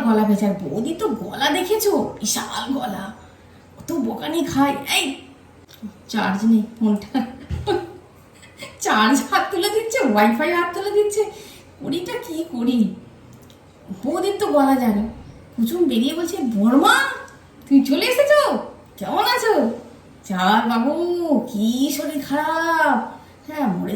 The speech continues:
যাচ্ছিলাম।" উম, বলছে, "তাহলে ওষুধ টষুধ এখন খাচ্ছ তো?" বলছে, "হ্যাঁ, ওষুধ খাচ্ছি।" "ওই তো প্যারাসুটটাই বাঁচিয়ে দিয়েছে।" বুঝতে পারছি না,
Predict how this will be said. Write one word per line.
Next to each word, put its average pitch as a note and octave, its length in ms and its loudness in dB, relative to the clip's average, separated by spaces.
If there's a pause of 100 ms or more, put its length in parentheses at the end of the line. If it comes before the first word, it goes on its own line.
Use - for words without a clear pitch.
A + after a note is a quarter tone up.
যাচ্ছিলাম।" D#4 680 0 (840)
উম, F#3 140 -4 (100)
বলছে, A3 280 0
"তাহলে B3+ 200 -2 (380)
ওষুধ C#4 240 -4
টষুধ E4 260 -4
এখন E4 120 0 (100)
খাচ্ছ D4+ 220 -4 (160)
তো?" G#4 80 2 (640)
বলছে, A3+ 300 2
"হ্যাঁ, C4 380 4 (120)
ওষুধ B3+ 200 -2 (100)
খাচ্ছি।" A#3+ 360 -2 (1400)
"ওই B3+ 80 2 (120)
তো F#4+ 100 0 (680)
প্যারাসুটটাই D4+ 840 2
বাঁচিয়ে A3+ 420 4
দিয়েছে।" F#3 340 -2 (880)
বুঝতে C4+ 300 4
পারছি B4 340 2
না, D#4+ 60 0